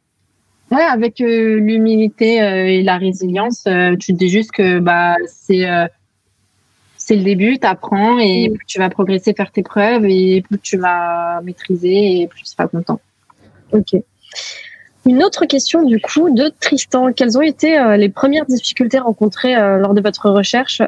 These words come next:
Speaker 2: euh, de C D I ou C D D ? Comment, euh, surmonter ce côté trop junior ? C'est vrai qu'on peut se dire un peu syndrome de l'imposteur complètement là sur ce coup et se dire, ben, est-ce que, est-ce que je vais réussir à avoir quelque chose ou pas ?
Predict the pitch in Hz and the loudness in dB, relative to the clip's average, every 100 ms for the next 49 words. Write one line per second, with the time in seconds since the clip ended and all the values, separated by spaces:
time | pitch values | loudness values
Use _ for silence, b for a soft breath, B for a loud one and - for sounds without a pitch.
0 | - 202 190 196 - 208 226 233 208 208 | 2 2 2 0 0 0 2 0 0 0
1 | 196 196 202 247 247 247 226 240 220 202 | 2 2 2 0 -2 -2 0 2 0 0
2 | 220 214 208 - - 214 202 240 196 240 | 2 2 2 0 -2 0 0 -2 -2 -2
3 | 208 220 202 202 - 202 208 208 208 190 | 0 2 2 -2 -4 -2 0 0 2 0
4 | 214 190 175 208 196 196 196 208 190 214 | 0 -2 -2 0 0 2 2 2 2 2
5 | 202 190 175 202 269 - 214 196 185 220 | 2 2 0 0 0 0 0 0 0 0
6 | 208 185 190 - 190 - 269 214 175 185 | 0 0 -4 -2 -2 0 2 2 0 -2
7 | 175 220 175 170 165 - B B B 190 | 0 0 0 -2 -4 -10 B B B -4
8 | 175 - 214 196 180 175 202 180 190 185 | -2 0 2 2 2 0 0 2 2 2
9 | 180 - 190 180 180 180 175 175 226 202 | 0 0 0 0 0 -2 -2 -2 0 0
10 | 180 214 | 0 -4